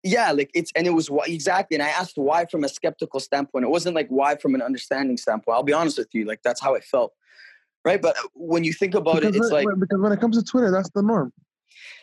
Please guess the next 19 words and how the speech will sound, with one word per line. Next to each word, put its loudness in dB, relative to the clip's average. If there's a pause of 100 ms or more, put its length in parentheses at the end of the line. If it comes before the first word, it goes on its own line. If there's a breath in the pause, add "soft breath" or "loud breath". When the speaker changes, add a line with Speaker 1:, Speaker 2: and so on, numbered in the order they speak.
(140)
Speaker 1:
E-, 2
exactly. 2
When 4
you 0
come 2
to 0
Twitter, 2
that's 0
the 2
norm, 0
and 2
it's -2
like, 0
it's -2
a 0
place 0
where 0
people -2
flaunt. 0